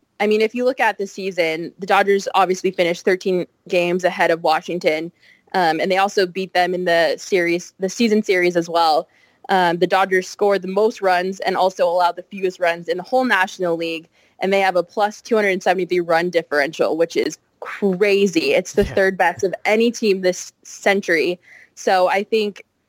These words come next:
Speaker 1: you know, with that factored in, and also the fact that the Dodger pitchers have the lowest combined E R A and whip as well in the National League, I think they're just coming at the Nationals from all sides, and they're firing on all pistons.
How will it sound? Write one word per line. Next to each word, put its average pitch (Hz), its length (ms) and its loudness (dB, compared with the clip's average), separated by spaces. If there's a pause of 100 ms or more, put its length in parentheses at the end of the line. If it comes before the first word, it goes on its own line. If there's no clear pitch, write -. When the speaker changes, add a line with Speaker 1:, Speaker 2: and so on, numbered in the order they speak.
(280)
Speaker 1:
you 214 80 -2
know, 190 200 4
with 190 180 -6
that 220 300 0
factored 202 440 0
in, 185 300 0
and 180 200 -2
also 180 280 0
the 190 100 -4
fact 185 320 0
that 180 320 0
the 180 440 0 (120)
Dodger 190 340 0
pitchers 180 340 -6
have 180 160 0
the 180 100 2
lowest 180 440 0
combined 170 440 0
E 170 100 -2
R 165 180 2
A 160 300 -2
and 180 240 -8
whip 170 220 -2
as 165 120 -20
well 156 300 0
in 160 80 -8
the 175 80 -10
National 175 440 -2
League, 220 300 2 (340)
I 202 100 -6
think 202 220 0
they're 202 220 2
just 202 220 -2
coming 196 340 -2
at 180 260 0
the 185 80 0
Nationals 180 420 0
from 180 260 0
all 165 320 2
sides, 170 680 0 (200)
and 185 100 -4
they're 185 120 2
firing 202 480 0
on 170 160 2
all 175 280 2
pistons. 220 640 -2